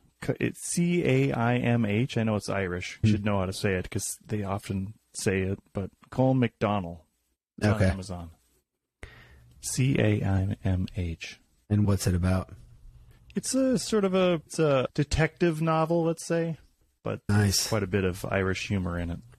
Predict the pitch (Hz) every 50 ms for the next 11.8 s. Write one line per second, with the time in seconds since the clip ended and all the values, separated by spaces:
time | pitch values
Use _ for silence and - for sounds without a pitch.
0 | _ - - - 135 113 107 101 95 92 - - - - - - - - _ _
1 | _ _ _ - - - 139 135 120 - - 123 135 147 156 165 165 160 127 107
2 | - - 131 131 139 110 110 101 82 104 107 - - 98 92 87 92 95 98 98
3 | 90 82 - - - _ _ _ _ _ _ _ _ _ - 160 196 208 202 202
4 | - 302 214 170 120 107 113 131 170 180 - _ - 113 104 - 104 - - -
5 | 90 82 90 - - - - - 104 98 90 85 90 - - - - - _ _
6 | - - _ - _ - - - - - - - - - - _ _ _ - -
7 | - 101 - - - - - - - - _ _ _ - 90 76 - - - -
8 | - - - - 107 - - - - 85 78 78 90 90 - - - _ - -
9 | - 95 87 - 82 87 - - 127 113 104 110 107 92 98 92 - - 95 92
10 | 90 90 87 85 87 - - 113 101 92 90 92 - - - 87 87 85 85 82
11 | 85 90 87 - - - 90 87 90 90 92 92 90 92 92 95